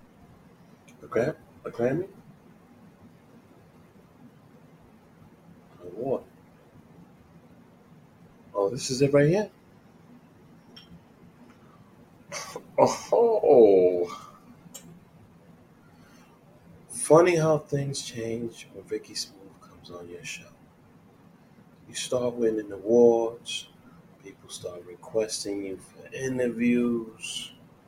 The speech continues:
Now I got some demands. If you wanna see Ricky Smooth on the Rick H Show, call Rick, ask him,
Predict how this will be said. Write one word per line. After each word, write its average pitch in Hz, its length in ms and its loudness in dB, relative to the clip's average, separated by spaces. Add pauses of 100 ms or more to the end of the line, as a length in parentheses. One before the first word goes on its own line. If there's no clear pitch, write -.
(2000)
Now - 200 0
I 123 80 4
got 127 180 0
some 117 180 -6
demands. - 760 -16 (1700)
If - 200 -4
you 123 100 -2
wanna 143 280 6
see 143 240 -8
Ricky 123 320 -6
Smooth 120 360 2
on 110 160 2
the 107 100 -4
Rick 104 280 -6
H 101 200 -6
Show, 95 340 -6 (1400)
call 117 380 4
Rick, 101 180 -16 (880)
ask 113 400 0
him, - 120 -20